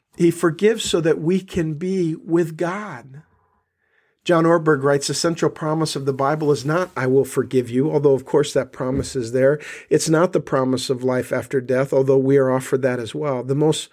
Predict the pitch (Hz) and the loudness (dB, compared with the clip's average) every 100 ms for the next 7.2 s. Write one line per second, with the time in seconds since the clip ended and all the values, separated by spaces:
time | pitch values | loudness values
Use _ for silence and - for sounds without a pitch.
0 | _ - 170 175 160 135 - 165 156 147 | _ 0 2 4 2 0 0 -4 -2 -2
1 | 131 131 131 131 143 156 135 131 135 127 | -2 0 0 2 2 2 0 2 0 0
2 | - - - - _ - 131 147 147 139 | -4 -18 -20 -20 _ -6 -2 0 0 -2
3 | - 127 135 131 127 220 131 131 127 120 | 0 4 4 2 -4 -8 0 4 4 0
4 | - - 131 120 - 139 117 _ _ _ | -8 -6 -4 -4 -4 -14 -14 _ _ _
5 | _ _ _ _ _ _ _ _ _ _ | _ _ _ _ _ _ _ _ _ _
6 | _ _ - 247 220 - 160 180 170 165 | _ _ 2 2 0 0 2 2 0 -2
7 | 156 - | -2 -8